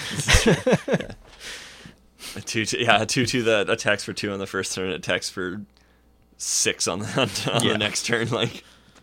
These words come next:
Speaker 2: Only
Speaker 1: but
Speaker 2: slight hyperbole there. Like,
Speaker 1: Yeah,
Speaker 2: damn.
Speaker 1: no, it's not really even, like, I'm just,
Speaker 2: Yeah.
Speaker 1: I, I'm just thinking about, like, the last games I played, and I'm like, "Yeah, attack with that next turn." <laughs> I was mana screwed and attacked for five, <laughs> like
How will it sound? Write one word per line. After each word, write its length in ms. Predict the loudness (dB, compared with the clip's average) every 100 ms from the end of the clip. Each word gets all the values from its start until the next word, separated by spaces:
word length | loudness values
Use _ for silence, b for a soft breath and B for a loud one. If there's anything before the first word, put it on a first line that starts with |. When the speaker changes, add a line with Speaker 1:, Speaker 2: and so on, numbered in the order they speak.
| B B 4
Speaker 2:
Only 320 | 6 6 4
Speaker 1:
but 80 | 4
Speaker 2:
slight 420 | 2 2 4 4
hyperbole 640 | 2 0 2 0 0 -2 -2
there. 460 | -2 0 -2 -4 -10 _ b b _ -2
Like, 300 | 0 -2 -10 _ _ _ _ _
Speaker 1:
Yeah, 140 | 2 6
Speaker 2:
damn. 80 | 6
Speaker 1:
no, 300 | 6 6 4
it's 160 | 4
not 80 | 2 4
really 300 | 2 2 2
even, 280 | 0 -2 -2
like, 220 | -2 -2
I'm 180 | -2 -4
just, 220 | -4 -2
Speaker 2:
Yeah. 60 | -2
Speaker 1:
I, 140 | 0
I'm 100 | -2
just 180 | -4 -2
thinking 240 | 0 0
about, 220 | 0 0 0
like, 180 | -2
the 120 | -2 -2
last 320 | 0 -2 -4
games 240 | -6 -4
I 60 | -6
played, 160 | -4 -6
and 100 | -6
I'm 120 | -10
like, 180 | -10 -8
"Yeah, 220 | -6 -8 -10 _ _ _
attack 280 | -8 -6 -6
with 160 | -10 -6
that 320 | -2 -2 -4 -8 -20 -12
next 280 | -10 -8 -6
turn." 580 | -4 -4 -6 -8 -12 -8
<laughs> 80 | -4
I 120 | 0
was 140 | -2
mana 280 | -4 -6 -6
screwed 240 | -6 -8 -10
and 60 | -8
attacked 260 | -6 -6
for 120 | -8 -10
five, 480 | -2 -2 -2 0
<laughs> 0 |
like 260 | 2 4